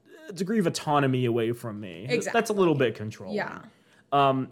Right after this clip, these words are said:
Speaker 1: the, the, the gesture was nice, the implementation, not at all.
Speaker 2: Not good. Not good. I feel like the girlfriend is not, like, I hesitate to call the girlfriend an asshole.
Speaker 1: No, no.
Speaker 2: Because she just didn't think it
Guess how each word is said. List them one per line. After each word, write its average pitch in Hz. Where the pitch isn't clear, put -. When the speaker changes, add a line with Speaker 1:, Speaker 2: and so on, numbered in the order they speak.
Speaker 1:
the, 143
the, 160
the 160
gesture 170
was 151
nice, 147
the 139
implementation, 127
not 123
at -
all. 254
Speaker 2:
Not -
good. -
Not 208
good. -
I 262
feel 349
like 294
the 220
girlfriend 196
is 214
not, 202
like, 185
I 254
hesitate 320
to 262
call 240
the 208
girlfriend 214
an 180
asshole. 208
Speaker 1:
No, 277
no. 139
Speaker 2:
Because 220
she 262
just 202
didn't 208
think 180
it -